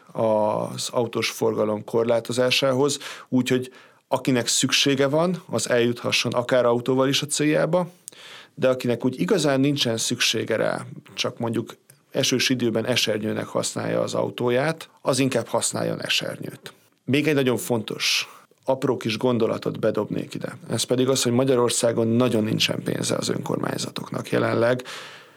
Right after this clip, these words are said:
minőségi klímaadaptációs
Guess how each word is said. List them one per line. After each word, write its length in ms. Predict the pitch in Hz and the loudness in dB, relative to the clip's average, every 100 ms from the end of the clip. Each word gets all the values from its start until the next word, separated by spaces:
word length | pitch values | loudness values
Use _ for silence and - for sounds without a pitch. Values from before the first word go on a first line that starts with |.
| _ _ | _ _
minőségi 1040 | 127 131 151 123 104 - 107 101 110 - - - - | 2 4 6 6 4 4 4 2 0 -4 -10 -20 -16
klímaadaptációs 1200 | - 123 123 110 110 104 - - - - 113 - | 0 4 6 4 4 2 0 -2 0 0 2 0